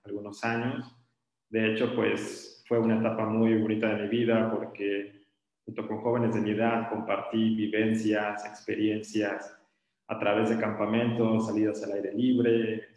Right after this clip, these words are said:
aprender a hacer, aprender a hacer fogatas, astucias de campamento,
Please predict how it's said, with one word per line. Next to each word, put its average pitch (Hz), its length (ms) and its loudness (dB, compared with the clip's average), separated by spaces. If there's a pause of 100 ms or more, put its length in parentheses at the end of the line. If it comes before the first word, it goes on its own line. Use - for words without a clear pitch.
(160)
aprender 107 300 -8
a - 60 -2
hacer, 107 280 -6
aprender 110 360 -2
a - 20 2
hacer 110 220 -4
fogatas, 110 760 -6
astucias 104 420 -10
de 90 100 -16
campamento, 104 1000 -10